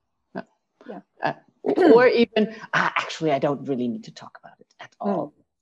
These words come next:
Speaker 1: We can
Speaker 2: Yeah.
Speaker 1: just talk about what I want." Okay,
Speaker 2: Yeah.
Speaker 1: fine. <laughs>
Speaker 2: Yeah. And I, I think that the most important thing is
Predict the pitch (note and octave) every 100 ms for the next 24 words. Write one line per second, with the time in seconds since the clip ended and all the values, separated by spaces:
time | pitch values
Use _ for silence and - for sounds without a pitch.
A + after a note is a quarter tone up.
0 | - D#3+ F3 C#3 C#3+ _ C3+ - C#3+ C#3+
1 | - D3 F#3 E3 - _ - A#4+ G#4 C#4+
2 | F3+ - F#3+ F#3 C4+ G4+ F#4+ E4+ A3 -
3 | A#3+ E3 D3 D4+ D#4 - C#4+ E4 F#4 -
4 | A#3+ A3 A3 A3 G#3 A3 A3+ G3+ G#3 A3
5 | A3 A3 - D#3 F3 G3+